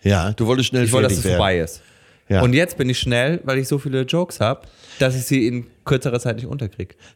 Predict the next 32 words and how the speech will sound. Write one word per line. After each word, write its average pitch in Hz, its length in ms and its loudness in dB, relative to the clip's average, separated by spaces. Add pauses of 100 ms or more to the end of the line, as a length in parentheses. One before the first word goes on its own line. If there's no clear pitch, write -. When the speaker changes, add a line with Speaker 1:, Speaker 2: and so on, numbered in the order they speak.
(160)
Speaker 1:
<laughs> 90 640 2
Sehr 90 280 2
selbstbewusst. 95 580 -2 (100)
Speaker 2:
Ja. - 120 0 (440)
Speaker 1:
Und, 139 680 2
äh, 131 160 -8
also 147 200 2
ist 175 140 2
bei 165 100 2
dir 156 180 2
auch 135 80 0
Stilmittel. 98 680 4 (880)
Also 131 180 4
quasi 139 520 2 (320)
schnell 151 340 2
zu 165 100 2
reden 151 520 2
nach 131 140 -4
dem 131 200 2
Motto, 135 320 2
das 120 140 0
Publikum, 123 720 0
äh, 110 140 0
merkt 117 300 2
dann 120 120 2
schon, 113 280 2
dass 107 200 2
hier 113 120 2
eine 110 100 4
Menge 104 400 4
gibt. 85 440 -4
Speaker 2:
Baller, 110 520 2